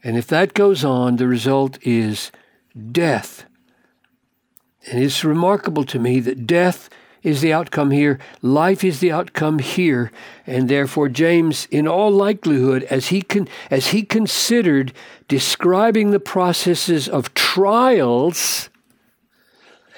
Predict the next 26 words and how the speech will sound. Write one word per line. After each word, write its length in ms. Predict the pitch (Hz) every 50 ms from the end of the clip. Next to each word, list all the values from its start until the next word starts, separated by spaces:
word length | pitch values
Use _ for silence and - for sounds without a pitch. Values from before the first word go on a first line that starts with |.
| - -
had 340 | - - 170 185 202 226 220
in 160 | 233 214 214
his 180 | 220 208 151 180
mind 640 | 208 208 214 214 214 202 170 147 147 151 165 139 - - - - _ _ _ _ _ _
a 140 | - 156 151
similar 960 | 135 - - - - - - - - 220 240 247 240 254 247 233 233 226 208
kind 380 | - - 196 214 208 202 202 190
of 100 | 180 -
progression, 800 | - - 190 175 156 175 202 202 196 - - - 143 139 135 123
but 140 | 139 - 175
very, 420 | 135 123 156 180 185 175 175 170
very 340 | 151 165 180 170 160 156 135 - - - - -
different. 460 | 131 160 170 - - - 123 127 127
One 320 | 123 131 156 180 196 208 214
ending 340 | 202 196 202 208 208 202
in 120 | 202 208 190
life, 380 | 156 135 131 127 127 123 - - - - - - - _
the 200 | 131 135 147 -
other 300 | - 160 165 160 175 175 185
ending 520 | 196 170 160 156 165 165 160 156 156 170
in 420 | - - 147 147 151 147 147 135 - - _ _ -
death. 300 | 127 139 131 113 113 - - - - -
Both 680 | 127 117 110 113 147 185 208 233 247 226 - - -
beginning 640 | 294 254 240 175 180 226 226 226 220 240 233 220 196 - - - -
with 280 | 202 196 202 202 - - _ _ _
testing 760 | - - 196 208 190 - - - - 170 135 120 107 107 -